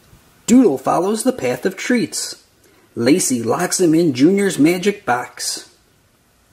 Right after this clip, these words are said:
Where is Doodle? Sunny, Rox, and Blair look everywhere. Sunny finds Junior. He has lost the key to his box.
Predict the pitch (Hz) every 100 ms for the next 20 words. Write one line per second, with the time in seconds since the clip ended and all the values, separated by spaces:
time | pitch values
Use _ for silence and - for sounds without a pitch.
0 | _ _ - 247 302 285 262 208 277 320
1 | 247 135 - _ _ _ _ _ _ -
2 | - 160 220 226 170 151 180 214 - 247
3 | 190 143 196 208 190 214 - - 170 202
4 | 160 135 117 113 107 110 - - - -
5 | - - - - _ _ _ _ _ _
6 | _ - _ _ _ - _ _ _ -
7 | - 233 233 143 151 190 175 120 110 143
8 | 196 120 110 - _ _ _ _ _ 294
9 | 277 160 139 139 202 - 277 - 156 156
10 | 214 247 226 254 240 151 - - -